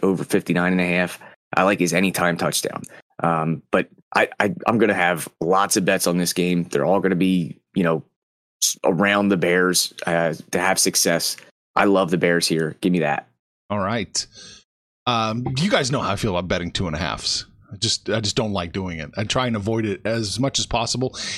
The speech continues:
Speaker 2: even though the two and a half has been a little shaky. Uh, we've talked about this in the book club. We had a little mini lecture, <laughs> uh, post show some, one of these days. Um, but for right now, I'm leaning Detroit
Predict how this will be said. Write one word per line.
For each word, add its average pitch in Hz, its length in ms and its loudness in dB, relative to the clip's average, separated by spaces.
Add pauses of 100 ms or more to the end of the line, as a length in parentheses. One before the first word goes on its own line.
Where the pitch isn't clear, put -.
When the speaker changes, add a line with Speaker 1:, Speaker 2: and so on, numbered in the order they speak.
(120)
Speaker 2:
even 156 180 0
though 160 120 0
the 127 100 -6
two 175 100 0
and 170 100 0
a 147 40 -2
half 170 180 -2
has 135 140 -4
been 175 140 -4
a 165 40 -4
little 180 240 -2
shaky. 190 600 -2
Uh, 90 280 -4 (140)
we've 127 100 -2
talked 160 200 0
about 143 160 -2
this 143 140 -2
in 147 60 -2
the 127 60 -2
book 170 160 -4
club. 98 240 -4
We 104 80 -2
had 110 140 -4
a 110 40 -2
little 113 180 -2
mini 123 220 0
lecture, 117 500 -2 (440)
<laughs> - 420 -6
uh, 156 160 2
post 185 260 2
show 143 160 2
some, 131 200 -2
one 123 260 0
of 110 60 -4
these 113 160 -2
days. 107 200 -2 (440)
Um, 117 320 0
but 139 200 -2
for 156 120 -2
right 190 180 2
now, 156 220 0
I'm 135 240 0
leaning 165 380 2
Detroit 104 600 -4